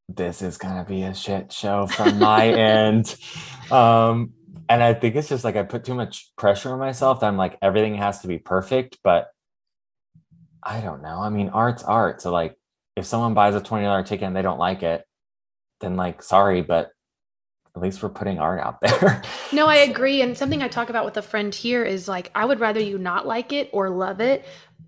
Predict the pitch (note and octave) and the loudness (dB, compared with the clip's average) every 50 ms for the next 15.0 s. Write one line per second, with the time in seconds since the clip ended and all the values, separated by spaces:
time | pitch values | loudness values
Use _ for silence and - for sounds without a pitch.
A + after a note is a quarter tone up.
0 | _ _ _ _ _ _ - G#3 G3 - A#3+ A3+ G3 A#3 A3+ A3 G#3 G3 A3 A3 | _ _ _ _ _ _ -14 -8 -2 0 0 2 4 4 4 4 4 2 2 4
1 | B3+ C4+ B3 - - - - - G#3 G#3 G3+ - G3 G#3 G#3+ G#3+ G#3 G3+ G3+ - | 6 6 4 4 0 -4 -4 -2 -2 -2 -2 -4 -4 -4 -2 -2 -2 -4 -6 -10
2 | _ _ - F4 F4+ F#4 F#4 F#4 - - _ - A4 A#4 B4+ B4 - - B3 A3 | _ _ -4 -2 0 0 0 -2 -6 -10 _ 0 2 2 2 0 0 -2 -2 -2
3 | G3 F#3 F3+ G3+ C4 C#4+ - _ _ _ _ _ _ _ _ _ _ _ - F4+ | -2 -2 -4 -6 -8 -8 -12 _ _ _ _ _ _ _ _ _ _ _ -6 -2
4 | F4+ F4+ F4+ - - A#3 G3+ G3 G3 G3+ A3+ - - - D#4+ D4+ D4 D4 C#4+ C4+ | -2 -2 -4 -4 -4 -2 -2 0 0 -2 -2 -2 -2 0 2 4 6 6 6 4
5 | - - - - - - D4+ D4 C#4 C4+ C#4 D4+ E4 D#4+ D4 C4+ - - C4 B3+ | 2 -2 -8 -8 0 2 4 4 6 6 4 4 4 4 2 2 0 -2 -2 -2
6 | A#3+ G#3+ F#3 - - - - - C4+ C#4 C#4+ A3+ F#3 F#3 - - - F#3+ G#3 A3+ | -2 0 -2 -4 -6 -8 -6 -4 -2 -2 0 -2 -2 -2 -4 -6 -6 -4 -2 -2
7 | B3 C#4 D4 B3+ - - - A3+ G#3 G3+ G3 - F#3 F3+ E3+ F3 - - _ - | -2 -2 -2 -6 -6 -6 -6 -6 -6 -6 -8 -10 -10 -10 -10 -10 -14 -16 _ -14
8 | G#3 F#3+ - - F#3+ F#3 F3+ E3+ E3+ E3+ E3 E3+ D#3 D#3+ F3 F#3 - - G3 G3+ | -12 -12 -8 -8 -8 -8 -8 -10 -10 -10 -8 -8 -8 -8 -10 -12 -12 -12 -14 -14
9 | G#3 _ - G3 G3 F3+ F3 E3+ - - - - - G3+ G3+ - G3 G3 G3 G3+ | -14 _ -14 -10 -8 -8 -8 -8 -10 -16 -12 -10 -10 -10 -8 -8 -10 -10 -8 -10
10 | G#3+ G#3+ - - A3 G3+ G#3 G#3 A3+ - A#3+ - - - B3 _ _ _ _ _ | -12 -12 -14 -14 -12 -12 -12 -12 -12 -12 -12 -12 -12 -14 -16 _ _ _ _ _
11 | _ _ _ _ _ _ _ _ _ _ _ _ - - B3 B3 A#3 C#4 D4 E4 | _ _ _ _ _ _ _ _ _ _ _ _ -6 -2 -2 2 2 4 4 4
12 | D#4 B3 G3+ G3+ G#3+ - - - - _ _ _ _ _ _ _ _ _ _ _ | 4 4 2 0 -2 -4 -10 -16 -18 _ _ _ _ _ _ _ _ _ _ _
13 | _ - G#3+ A3+ A3+ B3 C#4 C#4 C#4 - C4 B3 G#3+ G3+ G3+ G3 F#3+ F#3+ F#3 F#3+ | _ 0 0 2 2 2 2 0 0 -2 -2 0 0 0 -2 -4 -6 -8 -8 -8
14 | F#3 - - F#3+ F#3+ - - G3 F#3 - - F#3 F#3 F3+ - - F#3 F#3 F#3+ | -8 -8 -6 -6 -8 -8 -8 -10 -10 -6 -4 -4 -4 -6 -8 -10 -8 -8 -10